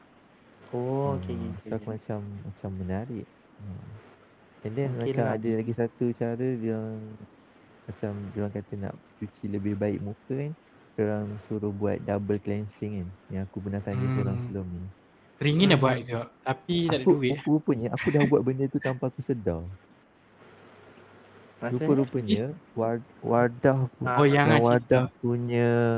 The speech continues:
Speaker 2: acne
Speaker 1: Balm.
Speaker 2: balm tu, ha,
Speaker 1: Ah.
Speaker 3: Hmm.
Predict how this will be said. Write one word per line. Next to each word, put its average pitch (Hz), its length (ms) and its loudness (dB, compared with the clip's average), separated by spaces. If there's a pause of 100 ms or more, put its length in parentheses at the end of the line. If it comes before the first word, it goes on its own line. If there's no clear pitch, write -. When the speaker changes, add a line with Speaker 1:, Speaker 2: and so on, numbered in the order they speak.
(580)
Speaker 2:
acne 120 340 2
Speaker 1:
Balm. 123 200 6
Speaker 2:
balm 110 300 4
tu, 87 180 -2 (540)
ha, 107 80 2 (220)
Speaker 1:
Ah. 107 200 -8 (600)
Speaker 3:
Hmm. 117 180 -2